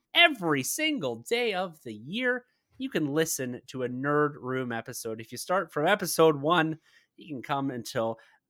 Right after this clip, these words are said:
July fourth, Independence Day down in the States, twenty twenty-four, and you'll have an episode for every single day of the year. So that was something that just rattled around my brain.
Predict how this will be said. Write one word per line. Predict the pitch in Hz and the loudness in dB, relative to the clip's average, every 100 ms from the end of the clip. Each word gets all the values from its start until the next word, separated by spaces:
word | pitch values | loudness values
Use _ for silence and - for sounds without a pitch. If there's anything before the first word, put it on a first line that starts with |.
| _ - | _ -6
July | 113 139 262 294 | 0 4 4 4
fourth, | - 147 98 - | -2 -4 -4 -2
Independence | 196 269 269 - 123 120 - | 2 2 2 0 -2 -2 -6
Day | 117 110 | -4 -2
down | 113 113 | -2 -4
in | |
the | 107 | -8
States, | - 104 101 - - - _ _ | -8 -6 -8 -10 -14 -16 _ _
twenty | 196 214 | 0 0
twenty-four, | - 117 107 - 110 120 | 0 -4 -6 -4 0 0
and | 131 | 0
you'll | 156 123 | -4 -4
have | 131 131 120 _ _ _ | -4 -4 -6 _ _ _
an | 123 | -14
episode | 117 117 107 104 | -12 -10 -10 -12
for | - | -10
every | 110 104 | -10 -10
single | - 104 95 - | -12 -14 -16 -14
day | 95 92 - _ _ _ - | -14 -14 -18 _ _ _ 6
of | 180 196 147 | 8 8 4
the | 135 | 0
year. | 113 110 95 | 2 0 0
So | - 165 | -2 2
that | 254 | 2
was | 220 | 0
something | - 196 185 | -4 -2 -2
that | 160 | -2
just | 147 | -2
rattled | 160 214 190 | 2 2 0
around | 175 | 0
my | 160 | -2
brain. | 120 127 120 | 0 0 0